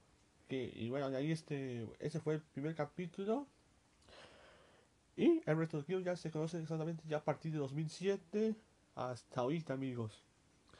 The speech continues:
Y bueno, en el dos mil siete se dio la primera lucha, ¿no? Estelar, ¿no? De aquel evento, ¿no? Enfrentamiento entre Keiji Muto y Masahiro Chono ante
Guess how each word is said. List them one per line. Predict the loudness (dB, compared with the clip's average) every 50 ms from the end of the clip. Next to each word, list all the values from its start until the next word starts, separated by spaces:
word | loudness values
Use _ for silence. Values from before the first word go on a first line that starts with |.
| -20 -20 -20 -20 -20 -20 -20 -20 -20 _ _ -20 -20 _ _ _ _ _ _ _
Y | -4 0 2 4 6 6 6
bueno, | 4 4 4 4 4 4 4 4 4
en | 2 2
el | 2
dos | 2 2 2 2
mil | 0 0
siete | 2 2 2 2 2 0 0
se | 0
dio | 2 2 2 2
la | 2 2
primera | 0 0 2 2 2
lucha, | 2 0 0 0 0 0
¿no? | 0 2 2 0 0 -2 -2 -4
Estelar, | -4 -4 -2 0 0 2 4 4 2 2
¿no? | 2 2
De | 0
aquel | 0 2 2 2
evento, | 2 2 2 0 0 0 0 0
¿no? | 2 4 4 2 2 0 -6 -16 _ _ _ -20 -20 -20 -20 -20 _ _
Enfrentamiento | -2 0 0 2 2 2 2 2 2 0
entre | 0 -2 -2 -2
Keiji | 2 4 4 4 6 4 2
Muto | 2 4 4 4 4 4 6 6 6 4 2
y | 0 -2 0
Masahiro | 0 0 0 0 2 2 2 2
Chono | 0 0 2 4 4 6 6 4 2 2
ante | 0 -2 -2 -2 -4 -2 -2 0 0 -2